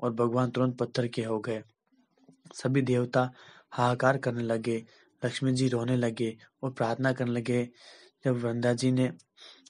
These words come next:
भगवान को वापस वैसा ही कर दिया और अपने पति का सिर लेकर वे सती हो गई। उनकी राख से एक पौधा निकला।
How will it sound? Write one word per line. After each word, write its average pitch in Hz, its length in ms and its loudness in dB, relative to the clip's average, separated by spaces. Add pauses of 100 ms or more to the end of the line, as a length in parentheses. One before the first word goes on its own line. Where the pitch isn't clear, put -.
भगवान 123 320 2
को 127 120 2
वापस 120 380 -2
वैसा 120 280 2
ही 127 80 4
कर 120 200 -2
दिया 117 380 -2 (100)
और 123 300 2
अपने 131 220 -2
पति 131 440 -2 (200)
का 127 120 0
सिर 123 240 -2
लेकर 120 320 0
वे 120 100 2
सती 120 300 -2
हो 113 180 0
गई। 110 180 -4 (600)
उनकी 131 240 2
राख 120 420 2
से 131 260 2 (500)
एक 131 180 -2
पौधा 127 280 4
निकला। 117 460 -4